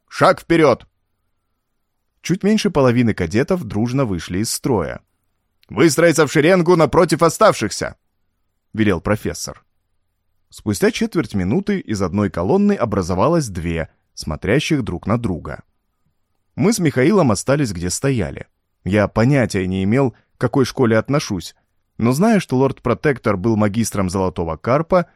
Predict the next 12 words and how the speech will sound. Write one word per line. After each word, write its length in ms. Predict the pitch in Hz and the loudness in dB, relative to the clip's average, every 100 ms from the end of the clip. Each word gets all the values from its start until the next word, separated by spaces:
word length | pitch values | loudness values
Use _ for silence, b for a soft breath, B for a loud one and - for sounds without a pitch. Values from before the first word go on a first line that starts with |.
| _ _ _ - | _ _ _ -2
решил, 360 | 139 156 277 | 0 2 0
что 200 | 269 - | 0 0
отец 320 | 190 160 226 - | 0 0 -4 -4
принадлежит 640 | 170 160 139 135 139 170 | -2 -2 0 0 0 -2
именно 280 | 131 127 104 | 0 0 -2
к 80 | - | -4
ней, 300 | 78 71 - _ _ - | -12 -12 -20 _ _ -4
а 140 | 151 | -2
значит, 340 | 165 220 - - | 0 0 -2 -6
и 100 | 131 | -2
я 140 | 117 | -2
тоже. 400 | 101 80 71 71 | -2 -8 -12 -16